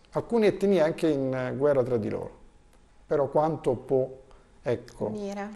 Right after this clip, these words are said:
Speaker 1: unire, stare insieme per tre anni, nonostante i problemi anche, eh, di guerriglie in atto, di fibrillazione di un, ancora di uno Stato poco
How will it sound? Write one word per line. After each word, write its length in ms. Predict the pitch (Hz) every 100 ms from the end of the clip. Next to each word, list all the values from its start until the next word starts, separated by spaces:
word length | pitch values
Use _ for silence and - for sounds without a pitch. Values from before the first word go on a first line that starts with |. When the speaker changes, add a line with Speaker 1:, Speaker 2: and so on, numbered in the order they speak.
| -
Speaker 1:
unire, 680 | - 139 143 156 151 147 147 -
stare 320 | - 131 131
insieme 380 | 131 - 135 120
per 200 | 117 107
tre 200 | 117 107
anni, 260 | 107 110
nonostante 480 | 123 127 175 156 151
i 20 |
problemi 540 | 131 123 123 139 135 131
anche, 800 | 135 123 127 120 117 117 113 113 - - -
eh, 720 | - 120 117 110 110 107 107
di 160 | 113 120
guerriglie 460 | 123 139 143 139 127
in 80 |
atto, 1040 | 143 143 - - 127 123 117 113 113 113 113
di 160 | 120 117
fibrillazione 840 | 139 135 139 135 123 - 180 151
di 100 | 127
un, 260 | 131 127 123 - - - -
ancora 420 | 127 123 156 147
di 80 | 135
uno 160 | 135 131
Stato 480 | - 143 139 135
poco 680 | 117 135 131 127 127 120 120